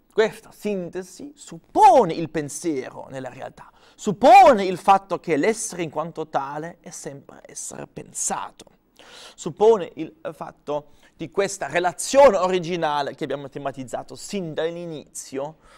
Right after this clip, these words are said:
ossia della manifestatività dell'essere al pensiero, del fatto che nella ontologia non possiamo prescindere né dalla dimensione reale dell'essere,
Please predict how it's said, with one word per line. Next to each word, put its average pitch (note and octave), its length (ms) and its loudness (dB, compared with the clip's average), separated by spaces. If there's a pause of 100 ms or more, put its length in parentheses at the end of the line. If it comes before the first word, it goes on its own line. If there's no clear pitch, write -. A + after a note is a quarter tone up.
(120)
ossia F#3+ 420 -4
della C#3 180 -4
manifestatività D3 1160 -10 (280)
dell'essere C#3+ 600 -10
al A#2+ 220 -14
pensiero, - 760 -18 (600)
del C3+ 200 -8
fatto F3 360 -8
che C3+ 160 -10
nella C#3 260 -4
ontologia C3+ 840 -10 (280)
non D3+ 200 -10
possiamo B2 580 -8
prescindere B2+ 680 -14
né G3+ 360 -6 (1300)
dalla C#3 140 -8
dimensione B2+ 560 -10
reale A#2 560 -8
dell'essere, B2 720 -18